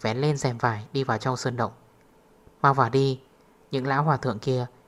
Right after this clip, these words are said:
e sợ có người hại ta, không có chuyện liền thỉnh thoảng lên đây đi dạo." Hai người nghe vậy, vội vàng bước nhanh đi vào sơn động. Sơn động cao chín thước, rộng bảy thước, thẳng tắp thọc sâu.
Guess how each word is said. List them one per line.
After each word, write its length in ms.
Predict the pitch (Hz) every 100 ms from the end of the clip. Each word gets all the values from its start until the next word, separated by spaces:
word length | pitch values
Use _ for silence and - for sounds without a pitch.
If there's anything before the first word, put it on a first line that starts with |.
| _ -
e 160 | 147
sợ 260 | 143 147 123
có 100 | -
người 180 | 131 135
hại 180 | 113 117
ta, 300 | 131 127 123 - _ _ _ _
không 180 | - 151
có 120 | 135
chuyện 260 | 123 156 127 - _ _ _ -
liền 280 | 127 117 110
thỉnh 200 | 127 110
thoảng 240 | 127 107
lên 160 | 120 131
đây 140 | 127
đi 120 | 123
dạo." 280 | 117 117 110 - _ _ _ - _ _ _ _ _
Hai 180 | - 151
người 160 | 135
nghe 160 | 117 131
vậy, 180 | 135 120 - _ _ -
vội 140 | 135 127
vàng 300 | 127 110 123
bước 140 | 160
nhanh 240 | 151 135
đi 100 | 131
vào 160 | 131 113
sơn 220 | - 123
động. 160 | 123 110 - _ _ _ _ _ _ _ _
Sơn 260 | - 139
động 220 | 131 123 104
cao 200 | 135 127
chín 220 | - 120
thước, 200 | 113 160 180 - _ -
rộng 260 | 135 117
bảy 120 | 123
thước, 240 | 101 147 165 - _ _ _ -
thẳng 160 | 120 101
tắp 240 | 156 160
thọc 180 | - 120
sâu. 320 | - 127 120